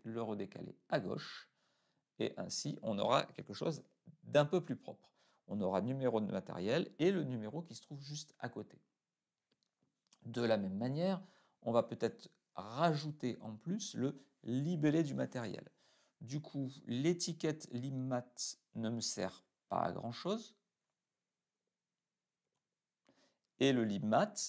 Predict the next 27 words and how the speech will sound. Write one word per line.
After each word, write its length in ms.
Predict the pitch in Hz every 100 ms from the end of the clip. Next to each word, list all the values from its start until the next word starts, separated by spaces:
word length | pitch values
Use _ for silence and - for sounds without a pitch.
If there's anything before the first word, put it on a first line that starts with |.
| -
je 180 | 117 113
vais 180 | 123 123
le 140 | 107
monter 600 | 104 117 190 196 117 226 - _ _ _ _ _ _ _ _ _ _ _ _ _ _ _
pour 160 | 170 175
le 100 | 151
glisser 560 | 120 113 - 185 202 _ _ _ _
juste 500 | 120 123 226 262 -
à 60 | 139
côté, 500 | - 104 104 113 - - -
là, 300 | 101 - - _ _ _ _ -
du 200 | 120 202
numéro 360 | 185 156 139
de 40 | 120
matériel. 460 | 110 - - - - _ _ _ _ _ _ _ _ _ _ _
On 180 | 127 127
va 340 | 120 110 104 -
enregistrer, 800 | 95 101 107 120 - 175 226 262 -
on 100 | 113
va 160 | 113
regarder 720 | 107 131 131 120 117 120 117 _ _
si 320 | - - 107
c'est 340 | - - 104 -
un 100 | 120
peu 120 | 113
plus 160 | - -
propre. 460 | - 226 - -